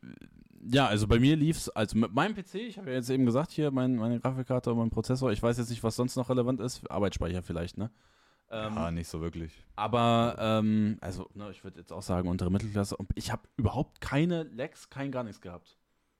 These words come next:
Speaker 1: Und, äh, ich hab schon versucht, also so hoch wie möglich zu spielen, sag ich mal, von der Grafi-, von der Grafik, weil, also,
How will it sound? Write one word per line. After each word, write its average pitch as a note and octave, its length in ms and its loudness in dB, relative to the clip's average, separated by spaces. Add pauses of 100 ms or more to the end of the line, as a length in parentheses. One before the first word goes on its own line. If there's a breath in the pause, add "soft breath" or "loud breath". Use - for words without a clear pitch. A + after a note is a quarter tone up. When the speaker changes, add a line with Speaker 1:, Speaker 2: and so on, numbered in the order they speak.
(220)
Speaker 1:
Und, G#2 360 4
äh, G2 800 4 (640)
ich B2+ 120 -6
hab A#2+ 100 0
schon C3+ 260 2
versucht, C3 600 -2
also F#2+ 320 -4
so F#2 200 -2
hoch G#2+ 220 0
wie G#2 80 -6
möglich F#2+ 320 -4
zu - 100 -12
spielen, E2 280 -6
sag D#2+ 200 -6
ich - 120 -10
mal, G2 160 0 (380 loud breath)
von F#2 120 -2
der F#2+ 80 0
Grafi-, F#2 340 0
von - 140 -2
der F#2 80 2
Grafik, F2+ 320 -6
weil, G2 240 -8 (160)
also, F#2+ 220 -2